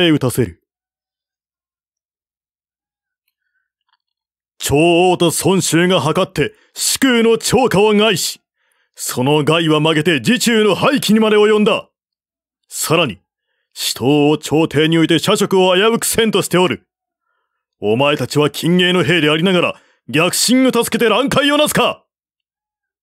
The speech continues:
義を重んじる高官は、共に来て不動の臣を誅殺せよ。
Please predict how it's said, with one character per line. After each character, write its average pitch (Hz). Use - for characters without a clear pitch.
義 113
を 143
重 151
ん 156
じ 170
る 165
高 160
官 170
は、 160
共 156
に 202
来 -
て 220
不 165
動 277
の 269
臣 262
を 254
誅 311
殺 269
せ -
よ。 -